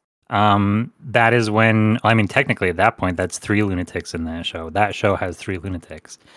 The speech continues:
And when I was a teenager, or yeah, I think I was a teenager when that show was on. Yeah.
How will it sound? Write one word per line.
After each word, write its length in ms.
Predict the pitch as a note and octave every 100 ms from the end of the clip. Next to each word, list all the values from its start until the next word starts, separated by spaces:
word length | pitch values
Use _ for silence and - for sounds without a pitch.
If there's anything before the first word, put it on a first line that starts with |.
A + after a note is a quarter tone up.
| - _ -
And 400 | G#2 G2+ G#2 A#2
when 120 | A2
I 140 | B2 D3
was 140 | D3
a 80 | A2+
teenager, 920 | - C#3 A#2+ G2 F2+ F2+ F2 G2 B2
or 200 | G#2 G2
yeah, 260 | A#2 F#2 D2+
I 120 | G2+
think 160 | A2 E2
I 20 |
was 120 | E2
a 40 |
teenager 320 | - E2+ E2 F2
when 80 | D#2+
that 140 | E2+
show 80 | -
was 200 | F2 F2+
on. 240 | G2 G#2+ A2+
Yeah. 240 | F#2+ E2